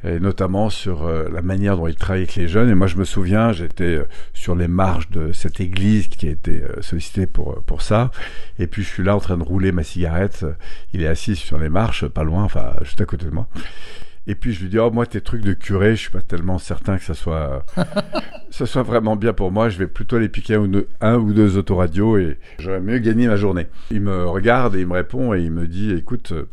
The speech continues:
en gros, c'est, tu sais, tu peux continuer, Paul, à canaliser cette rage et à continuer à,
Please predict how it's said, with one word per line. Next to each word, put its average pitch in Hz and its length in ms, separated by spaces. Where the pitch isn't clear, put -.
en 98 160
gros, 98 240
c'est, 80 400
tu - 120
sais, - 20
tu - 140
peux 92 120
continuer, 95 400
Paul, 101 300
à 71 240
canaliser 92 460
cette - 260
rage 104 400
et 85 60
à 80 40
continuer 92 580
à, 71 280